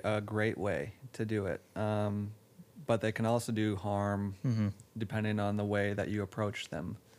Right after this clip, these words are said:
Speaker 2: Mm-hmm.
Speaker 1: And it, it depends on what you would determine as psychedelic. I think taking it in, in a sacred setting
Speaker 2: Yes. Yeah.
Speaker 1: with a leader or a shaman or a guide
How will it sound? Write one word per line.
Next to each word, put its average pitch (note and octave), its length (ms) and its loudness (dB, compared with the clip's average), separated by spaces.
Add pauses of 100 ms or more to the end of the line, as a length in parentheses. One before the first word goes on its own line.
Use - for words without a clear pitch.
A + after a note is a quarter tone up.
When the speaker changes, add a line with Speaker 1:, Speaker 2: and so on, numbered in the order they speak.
(140)
Speaker 2:
Mm-hmm. A2+ 220 0 (720)
Speaker 1:
And C3 120 0
it, C3 200 -2
it C#3 120 0
depends B2+ 380 0
on A2+ 380 2
what A#2 240 2
you A2 140 0
would G#2+ 120 0
determine A2 400 -2
as G#2 140 -4
psychedelic. G#2 500 0
I A2+ 100 4
think A2+ 440 -2 (160)
taking A2 280 0
it F#2 120 -2
in, G#2 240 -4
in G#2+ 100 -2
a F#2+ 80 -4
sacred A#2 480 -2
setting D#3+ 540 -2
Speaker 2:
Yes. G#2 400 0 (180)
Yeah. A#2+ 120 -2 (180)
Speaker 1:
with G#2+ 260 0
a F#2 400 2 (540)
leader A#2+ 440 2
or G#2+ 140 2
a G2 40 -2
shaman A#2 580 2
or G2 360 -2
a G#2 60 -2
guide A2 600 0